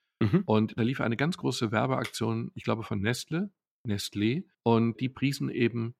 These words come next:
Speaker 2: Milchpulver von sich an als Alternative zur Muttermilch,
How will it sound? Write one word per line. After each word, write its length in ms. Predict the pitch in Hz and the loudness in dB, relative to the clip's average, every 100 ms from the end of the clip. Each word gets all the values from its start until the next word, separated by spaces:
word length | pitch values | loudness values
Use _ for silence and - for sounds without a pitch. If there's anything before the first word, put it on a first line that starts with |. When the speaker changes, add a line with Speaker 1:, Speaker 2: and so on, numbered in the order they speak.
| - | 0
Speaker 2:
Milchpulver 560 | 113 123 - 120 113 | 2 2 4 4 4
von 260 | 107 120 113 | 2 2 2
sich 300 | - 135 - | 0 -2 -2
an 300 | 101 160 214 | -2 -2 -2
als 160 | - 123 | -2 -2
Alternative 640 | 123 107 113 107 - 170 | -2 0 -2 -2 -4 -6
zur 140 | 139 123 | -4 -4
Muttermilch, 580 | 127 107 85 85 - | -2 -2 -2 -8 -12